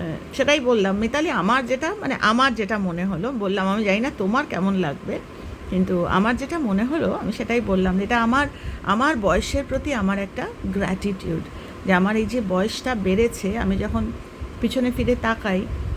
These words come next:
তখন আমি ভাবি যে এই যে গাছে থেকে আমি পাকছি,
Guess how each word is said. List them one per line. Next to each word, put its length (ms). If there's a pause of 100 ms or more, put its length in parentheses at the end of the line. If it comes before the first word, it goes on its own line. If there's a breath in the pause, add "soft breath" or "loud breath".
তখন 240
আমি 160
ভাবি 560
যে 80
এই 160
যে 120
গাছে 400
থেকে 240
আমি 260
পাকছি, 560